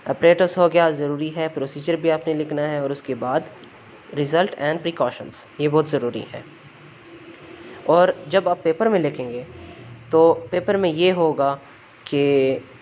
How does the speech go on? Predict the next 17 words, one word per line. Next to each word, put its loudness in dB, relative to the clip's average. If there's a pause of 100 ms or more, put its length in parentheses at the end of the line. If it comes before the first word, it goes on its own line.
(440)
आपने 0
सबसे -4
पहले 2
apparatus -2
लिखना 4
है। -2 (200)
पेपर 4
में 4
आपको 2
ऐसे 2
दिए 0
जाएंगे 0
प्रैक्टिकल -4
के, -4
जैसे -4
कि -2
बोर्ड 2